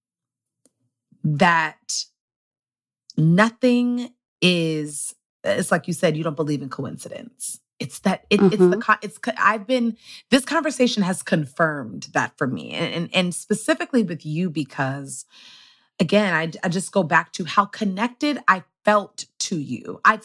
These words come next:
Speaker 1: felt to you for twenty years, having
Speaker 2: Wow.
Speaker 1: never had a conversation with you in this way, having never had lunch or dinner or n-,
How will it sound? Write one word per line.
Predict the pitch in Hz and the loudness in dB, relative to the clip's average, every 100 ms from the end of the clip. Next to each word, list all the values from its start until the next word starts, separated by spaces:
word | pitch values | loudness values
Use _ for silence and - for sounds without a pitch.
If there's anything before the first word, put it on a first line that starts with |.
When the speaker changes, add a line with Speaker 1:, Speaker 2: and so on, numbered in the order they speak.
| _ - | _ -2
Speaker 1:
felt | 285 - - | -2 -4 -4
to | |
you | 143 147 127 - | -2 -2 -6 -6
for | 185 175 156 - _ _ _ _ _ _ _ _ _ _ _ _ _ _ _ _ - 240 | -2 0 0 -4 _ _ _ _ _ _ _ _ _ _ _ _ _ _ _ _ -18 -10
twenty | - 294 285 262 247 277 | -4 0 2 4 2 2
years, | 240 - - 165 - - - _ _ - | -2 -6 -16 -12 -12 -12 -16 _ _ -2
having | 240 247 208 | 2 4 4
Speaker 2:
Wow. | 240 | 4
Speaker 1:
never | 262 233 277 262 254 262 240 _ _ _ _ _ _ _ - | 2 0 2 2 0 -4 -14 _ _ _ _ _ _ _ -2
had | 170 240 233 | 2 2 2
a | |
conversation | 226 202 151 - 226 240 262 247 247 196 | 0 -2 -2 -2 0 0 2 2 2 2
with | 233 214 | 0 4
you | 240 233 | 2 2
in | 226 233 | 2 4
this | 277 208 | 4 2
way, | 226 220 226 220 | 2 2 2 -2
having | 220 226 214 202 | 2 2 0 -4
never | 214 226 233 226 220 214 _ _ _ _ _ _ | -2 0 2 2 0 -2 _ _ _ _ _ _
had | - 208 160 | 2 2 2
lunch | 196 349 320 302 - | 2 4 2 -6 -8
or | 156 | -6
dinner | 156 370 320 302 | -2 2 4 4
or | 240 - | 2 -2
n-, | 254 | -4